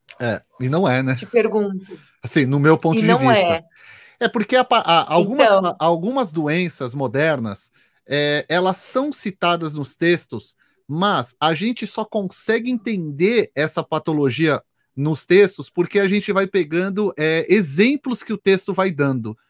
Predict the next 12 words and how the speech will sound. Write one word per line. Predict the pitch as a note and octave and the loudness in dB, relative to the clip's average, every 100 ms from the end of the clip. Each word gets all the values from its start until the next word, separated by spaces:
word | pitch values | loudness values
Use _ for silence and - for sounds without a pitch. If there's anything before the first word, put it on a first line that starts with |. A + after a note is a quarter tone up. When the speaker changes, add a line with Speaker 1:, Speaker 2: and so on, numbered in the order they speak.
| _ _ _ | _ _ _
Speaker 1:
Porque | D#3+ F3 F#3+ | -4 0 2
muitas | A3 A#3 G#3 | 2 0 -2
Speaker 2:
Uhum. | - | 4
Speaker 1:
vezes, | F3+ G#3 D#3+ C3+ - | 6 6 4 -6 -6
uma | D#3+ F#3+ | -4 0
mesma | F3 F#3+ B3 A3+ | 2 2 2 0
patologia | G#3 F#3+ F#3 F3 D3 D#3 E3 | -2 0 2 2 0 0 -2
que | - F#3 | -2 2
é | G#3 | 2
traduzida, | B3 A3 F#3 E3+ A2+ D#3 F#3+ C#3 B2+ | 2 -2 -2 -4 -4 -2 -2 -2 -4
por | - D#3+ | -2 -2
exemplo, | C#3+ C#3+ C#3+ A#2 A2+ | 0 0 -2 -4 -8